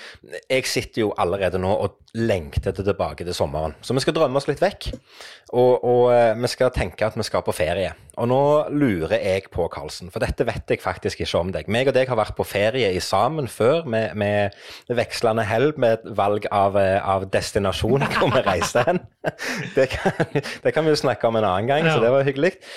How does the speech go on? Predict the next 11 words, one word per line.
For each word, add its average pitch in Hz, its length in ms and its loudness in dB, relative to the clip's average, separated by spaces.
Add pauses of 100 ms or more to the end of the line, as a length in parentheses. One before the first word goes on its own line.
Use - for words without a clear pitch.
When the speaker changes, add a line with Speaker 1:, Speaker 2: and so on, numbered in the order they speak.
(160)
Speaker 1:
Eh, 143 340 4
men, 160 320 0
men 180 200 0 (800)
hvis 180 160 0
du 202 160 -2
skulle 175 320 0
reist 180 380 -2
på 160 100 4
den 151 160 2
perfekte - 720 -6
ferien 120 460 -2